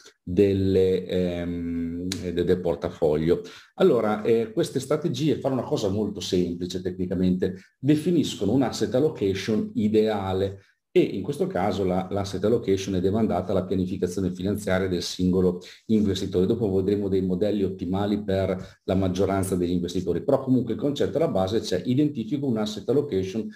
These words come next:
ideale per soddisfare il mio obiettivo finanziario compatibilmente col mio grado di rischio e con la mia ottica temporale. Questa asset class dovrebbe contenere tutte le asset class, quindi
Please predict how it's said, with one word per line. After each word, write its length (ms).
ideale 580
per 280
soddisfare 720
il 40
mio 140
obiettivo 400
finanziario 720
compatibilmente 880
col 140
mio 100
grado 280
di 100
rischio 320
e 40
con 120
la 60
mia 180
ottica 420
temporale. 680
Questa 340
asset 320
class 720
dovrebbe 680
contenere 640
tutte 420
le 140
asset 380
class, 420
quindi 360